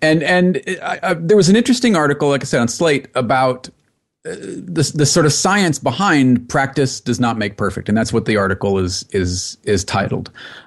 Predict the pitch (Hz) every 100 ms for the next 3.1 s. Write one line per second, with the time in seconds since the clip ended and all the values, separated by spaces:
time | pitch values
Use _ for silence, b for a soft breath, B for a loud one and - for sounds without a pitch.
0 | _ 107 104 104 123 127 139 143 127 127
1 | 123 120 - 143 143 170 165 - 160 160
2 | - 127 151 220 214 165 151 143 143 120
3 | -